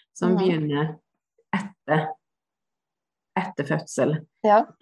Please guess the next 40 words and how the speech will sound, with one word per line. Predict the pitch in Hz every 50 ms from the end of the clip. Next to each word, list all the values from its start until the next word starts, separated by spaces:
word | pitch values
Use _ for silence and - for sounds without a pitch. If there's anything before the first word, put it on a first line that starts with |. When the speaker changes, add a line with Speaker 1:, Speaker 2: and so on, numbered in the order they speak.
| _ -
Speaker 1:
Som | 180 165
er | - 180 175 165 160 151 - 151
den | 160 160 160 160
perioden | 170 165 156 156 156 165 165 165 156 151 147 147 151
der | 156 151 151 135 143 - _ -
barnet | - - 175 170 156 139 135 123 117
skal | - - 156
få | 156 160 160
være | 165 170 165 160 131 147 147 147 - _ - - - _ _ _ _ _ _ _ _ -
ikke | 180 180 175 - -
i | - 180 165 160
mor, | 156 160 175 180 180
men | 170 160 160 160
på | - - 196 185 185
mor. | 180 156 139 127 127 - - - _ _ _ _ _ - 220
Speaker 2:
Mhm. | 214 208 180 170 190 233
Speaker 1:
Den | 175 175 175 170
begynner | 170 185 175 165 151 147 139 131 131
egentlig | 139 151 147 151 151 147 - - -
umiddelbart | 160 165 156 151 - - 147 143 - 147 143 143 - - -
etter | 165 160 - - 151 147 147
fødsel, | 147 - 160 160 - - - 240 285 269
når | 226 214 202 196 202 202 - _ _ -
jordmor | 196 196 190 190 190 180 165 170
har | 165 160 160
tatt | - 185 180 180 -
imot | 165 156 156 156 -
barnet, | - 165 165 160 156 165 185 233 277 269 - - _ _ _ _ -
Speaker 2:
Mhm. | 202 202 180 175 196 233
Speaker 1:
sett | - - - - _ -
over | 180 175 175 160 160 156
det, | 156 165 180 170
at | - 175 - -
det | 160 151
er | 147 147
vitalt. | 147 - - 208 202 202 202 208 202 202 202 - - - _ _ _ _ _ _ _ -
Eh, | 175 175 170 170
man | 170 165 160 165 165 165
får | 160 - 170 -
ta, | - - 185 175 175 185 190 185